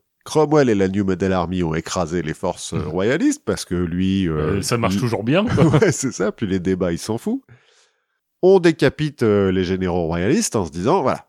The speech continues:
Speaker 1: maintenant, c'est
Speaker 2: <laughs>
Speaker 1: fini, on arrête avec les conneries, euh, de roi, euh, tout ça, tout ça. Pour Cromwell et ses partisans, il y a plus de doute, il faut arrêter là, il faut qu'il abdique, et puis s'il abdique pas, euh, volontairement, on va un peu le forcer, quoi.
Speaker 2: Oui.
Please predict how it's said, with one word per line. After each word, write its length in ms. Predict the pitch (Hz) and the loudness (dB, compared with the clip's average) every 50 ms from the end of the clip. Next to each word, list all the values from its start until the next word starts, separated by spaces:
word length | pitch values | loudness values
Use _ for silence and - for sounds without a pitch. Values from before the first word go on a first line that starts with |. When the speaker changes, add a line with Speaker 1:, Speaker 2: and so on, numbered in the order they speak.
| _ - | _ -12
Speaker 1:
maintenant, 520 | 78 90 110 143 170 185 175 - - _ _ - | -8 -4 0 2 4 4 2 0 -4 _ _ -16
c'est 300 | - - - 120 160 147 | -10 -2 2 2 2 2
Speaker 2:
<laughs> 0 | |
Speaker 1:
fini, 540 | - - 123 117 113 120 131 156 196 247 277 _ _ _ _ _ _ _ _ _ _ _ - - | 2 0 2 2 4 4 4 2 2 -2 -6 _ _ _ _ _ _ _ _ _ _ _ -6 -2
on 140 | 120 143 143 | 0 2 4
arrête 340 | 143 135 139 147 147 - - | 4 4 4 4 2 0 -4
avec 180 | 98 - - - | -6 -4 -6 -8
les 80 | 98 | -10
conneries, 500 | - - 107 101 101 104 113 120 120 113 | -6 -4 -2 0 2 2 2 2 2 2
euh, 420 | 95 85 82 82 80 80 80 78 76 | 2 0 0 -2 -2 -2 -2 -4 -4
de 100 | 73 85 | -4 -4
roi, 440 | 82 76 - 92 95 95 95 92 85 76 73 71 | -4 -4 -2 -2 0 0 0 0 -2 -2 -4 -6
euh, 40 | 71 | -8
tout 160 | 69 - - | -10 -12 -14
ça, 140 | 76 - - - | -12 -12 -12 -10
tout 120 | - - | -8 -4
ça. 380 | - - 180 233 277 269 _ _ _ _ _ _ _ _ _ _ _ | 0 2 2 2 2 -2 _ _ _ _ _ _ _ _ _ _ _
Pour 160 | - 127 113 - | -6 -6 -6 -4
Cromwell 380 | - 123 120 117 120 127 120 101 | 0 0 0 2 2 2 2 2
et 40 | 90 | 0
ses 140 | - - 90 | -4 -6 -10
partisans, 380 | - 82 - - 131 143 220 233 | -10 -10 -10 -6 -2 0 0 2
il 40 | 185 | 2
y 40 | |
a 40 | 160 | 2
plus 140 | - - 170 | 0 0 -4
de 40 | 131 | -4
doute, 200 | 107 98 - - | -4 -8 -10 -12
il 60 | - | -8
faut 120 | - - 139 | -2 0 2
arrêter 260 | 120 107 104 - - 85 | 2 2 0 -4 -6 -12
là, 60 | 82 | -14
il 60 | - | -8
faut 140 | - - 117 | -4 -4 -4
qu'il 240 | - - 101 92 90 | -4 -4 -4 -2 -2
abdique, 460 | 87 78 80 117 170 196 - - - _ _ _ _ - | -2 -2 -2 -2 -2 -2 -4 -12 -20 _ _ _ _ -10
et 80 | 87 | -10
puis 160 | - - 101 87 | -8 -6 -6 -6
s'il 220 | - - 110 104 | -4 -2 0 0
abdique 300 | 104 95 90 101 90 - - | 0 0 -2 -6 -6 -4 -2
pas, 320 | 110 107 107 107 101 92 | 0 0 2 2 0 0
euh, 480 | 82 82 80 78 76 73 73 73 76 73 78 85 87 - _ _ _ _ _ _ _ _ - | 0 -2 -2 -4 -4 -4 -6 -6 -6 -6 -8 -10 -12 -14 _ _ _ _ _ _ _ _ -4
volontairement, 800 | 95 117 139 135 120 98 101 87 98 117 147 180 196 214 - _ _ _ _ _ | -2 0 0 0 0 -2 -2 0 0 0 0 0 -2 -4 -8 _ _ _ _ _
on 100 | 92 82 | -12 -8
va 60 | 78 85 | -4 -4
un 60 | 95 | -4
peu 100 | 95 - | -2 -2
le 60 | 185 | -2
forcer, 340 | - - 165 - - - - | -2 -2 -4 -4 -4 -6 -10
quoi. 200 | - - 64 - - | -10 -12 -16 -14 -16
Speaker 2:
Oui. 80 | - | -18